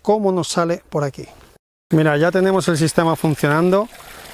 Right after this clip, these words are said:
He colocado algunas piedras en la parte de arriba porque las esponjas tienden a subir. Pero como veis, por aquí nos va, eh, introduciendo el agua que nos viene a través de esta manguera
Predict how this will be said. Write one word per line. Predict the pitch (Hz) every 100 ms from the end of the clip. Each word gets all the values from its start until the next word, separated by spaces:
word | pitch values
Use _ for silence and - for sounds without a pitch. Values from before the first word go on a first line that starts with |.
| -
He | 170
colocado | 220 226 214 202
algunas | 185 185 165
piedras | - 175 170 - 165
en |
la | 147
parte | 131 156 160
de | 156
arriba | 151 165
porque | - 151 147
las | 147 156
esponjas | - 190 175 202
tienden | - 180 175 185 190 -
a | 156
subir. | - 147 135 127 - - - - -
Pero | 165
como | 180 180
veis, | 214 240 -
por | - 165
aquí | 160 196
nos | 190 139
va, | 151 151 151 147
eh, | 165 151 143
introduciendo | 135 147 147 - 180 160
el | 147
agua | 165 190 247 - - - - -
que | 143
nos | 131 120
viene | 151 143
a |
través | 127 135 151 139
de |
esta | 143 -
manguera | 151 151 151 180 226